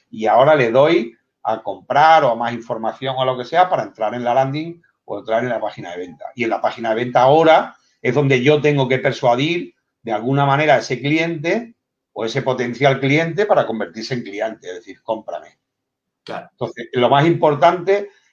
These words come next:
Speaker 1: casi, casi más importante que dar con un, un pedazo de producto,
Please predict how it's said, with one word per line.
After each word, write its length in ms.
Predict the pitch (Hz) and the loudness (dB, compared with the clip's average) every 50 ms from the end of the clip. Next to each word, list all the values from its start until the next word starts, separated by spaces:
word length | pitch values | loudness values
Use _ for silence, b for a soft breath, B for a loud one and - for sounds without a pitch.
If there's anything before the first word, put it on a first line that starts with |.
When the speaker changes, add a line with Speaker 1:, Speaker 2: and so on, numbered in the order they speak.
| B B _ | B B _
Speaker 1:
casi, 460 | - 175 185 190 - - 214 190 - | 0 0 0 0 -2 -6 -8 -6 -2
casi 380 | - 185 139 - - - 120 | 0 2 2 2 0 -6 -6
más 200 | 113 127 151 165 | -2 -2 0 0
importante 680 | 190 180 160 143 180 165 139 - 139 120 117 110 117 110 | -2 -4 -4 -4 -4 -4 -2 -2 -4 -4 -4 -6 -10 -8
que 80 | 104 110 | -6 -2
dar 200 | 117 131 156 151 | -2 -2 -2 -2
con 160 | - 160 147 | -2 -2 -2
un, 280 | 147 151 160 147 131 - 135 | -2 -2 -4 -6 -10 -12 -10
un 240 | 151 135 131 120 - - | -8 -8 -8 -6 -6 -4
pedazo 380 | - - 135 135 131 - 143 | -2 0 0 0 0 -2 -2
de 120 | 127 127 120 | -2 -2 -2
producto, 760 | - 117 113 117 147 165 165 - - 220 226 226 - _ | -2 -4 -2 -2 -2 -2 -4 -2 -2 -2 -2 -2 -6 _